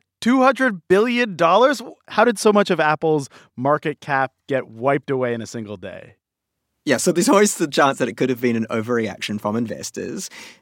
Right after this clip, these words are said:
Speaker 2: but it might also be because they're seeing the start of a freezing with Apple's relations with China, and that is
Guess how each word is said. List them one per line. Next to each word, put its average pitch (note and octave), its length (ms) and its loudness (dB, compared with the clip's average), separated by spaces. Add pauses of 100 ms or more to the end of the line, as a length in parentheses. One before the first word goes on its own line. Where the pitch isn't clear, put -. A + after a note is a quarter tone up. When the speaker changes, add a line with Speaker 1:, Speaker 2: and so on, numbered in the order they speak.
Speaker 2:
but D#3+ 80 -4
it E3 80 0
might E3 160 -2
also A3 340 -2
be D#3 600 -2
because D3+ 560 -2
they're D#3 180 0
seeing E3 560 -2
the E3 120 -8
start C#3+ 420 0
of D3 80 -6
a C#3+ 80 -4
freezing D3 720 -2
with C3 260 0
Apple's B2+ 340 -4
relations B2 380 -4
with B2 140 -10
China, B2+ 640 -6
and A2+ 160 -6
that D3 160 -4
is A#2+ 200 -6